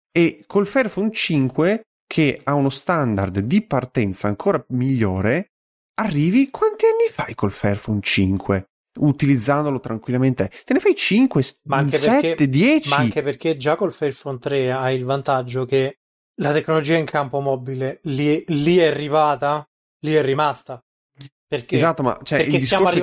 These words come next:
Speaker 2: arrivati
Speaker 1: che
Speaker 2: al punto che tu, io spendo un telefono, il telefono che adesso io l'ho comprato al Prime Day a centosettanta euro. È un telefono che prezzo di listino ne costa due e cinquanta. Telegram funziona,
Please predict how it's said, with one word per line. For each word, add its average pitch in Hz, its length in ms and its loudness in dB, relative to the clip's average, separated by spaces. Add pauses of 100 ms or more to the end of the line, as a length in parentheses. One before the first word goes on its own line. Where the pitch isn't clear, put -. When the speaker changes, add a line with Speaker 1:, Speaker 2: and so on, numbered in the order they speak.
Speaker 2:
arrivati 170 80 2
Speaker 1:
che 160 60 2
Speaker 2:
al 156 100 0
punto 170 320 0
che 143 160 -2
tu, 180 120 -4
io 185 200 0
spendo 147 340 -4
un 147 80 -8
telefono, 156 600 0
il 165 180 -4
telefono 180 380 0
che 143 80 0
adesso 143 320 -2
io 135 80 2
l'ho 135 120 0
comprato 139 340 0
al 135 120 -2
Prime 151 220 -2
Day 147 160 0
a 131 80 2
centosettanta 131 920 -4
euro. 117 360 -6 (340)
È - 60 -6
un 139 80 -6
telefono 160 420 -2
che 139 160 -6
prezzo 160 360 -4
di 156 120 -6
listino 156 400 -4
ne 135 80 0
costa 135 260 -2
due 139 300 0
e 139 180 -2
cinquanta. 120 720 -4 (240)
Telegram 180 460 2
funziona, 139 580 -6